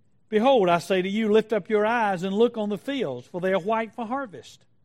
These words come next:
Already he who reaps is receiving wages and is gathering fruit for eternal life, so that he who sows and he who reaps may rejoice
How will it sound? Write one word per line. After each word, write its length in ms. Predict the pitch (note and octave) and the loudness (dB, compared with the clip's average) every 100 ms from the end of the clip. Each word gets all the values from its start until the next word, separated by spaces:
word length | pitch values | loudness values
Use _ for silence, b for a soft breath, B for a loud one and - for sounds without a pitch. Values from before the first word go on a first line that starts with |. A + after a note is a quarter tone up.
| _ _ _ _ _ - | _ _ _ _ _ -4
Already 420 | G3 G#3+ B3 G#3 | 0 4 4 4
he 160 | C#3+ F#3+ | 0 -2
who 200 | E3+ E3+ | 0 -2
reaps 500 | D#3 A#3+ B3+ - - | 2 0 0 -8 -12
is 180 | D#3 D3 | -12 -10
receiving 520 | C3+ F3+ E3 D3+ D3 | -12 -8 -8 -10 -4
wages 500 | F3+ A3 G3 G#3 F3 | 0 0 -2 -10 -10
and 120 | D#3+ | -10
is 140 | D3+ C#3 | -10 -6
gathering 540 | E3 G#3 G#3 G#3 G3 | -4 -2 -4 -6 -10
fruit 360 | - G#3+ G#3+ G#3 | -4 -2 -2 -8
for 80 | F#3 | -10
eternal 380 | F3 G3 F#3+ D#3+ | -8 -8 -6 -6
life, 340 | C3+ G#2+ G#2 _ _ _ _ _ _ | -6 -8 -14 _ _ _ _ _ _
so 140 | - | -4
that 160 | D#3 D3 | -2 -2
he 160 | F#3 F3+ | -2 -2
who 160 | F3 | -2
sows 540 | - A#3 A#3+ B3+ A#3 F#3 | -2 0 4 4 2 -4
and 80 | |
he 140 | F3 F3 | -6 -4
who 160 | E3 | -2
reaps 440 | D#3+ G#3 G#3+ - - | 0 0 0 -10 -10
may 140 | E3 | -8
rejoice 800 | D3+ C#3+ A#2+ F3 F#3+ G3 F#3 - | -8 -10 -8 -4 -2 -2 -6 -18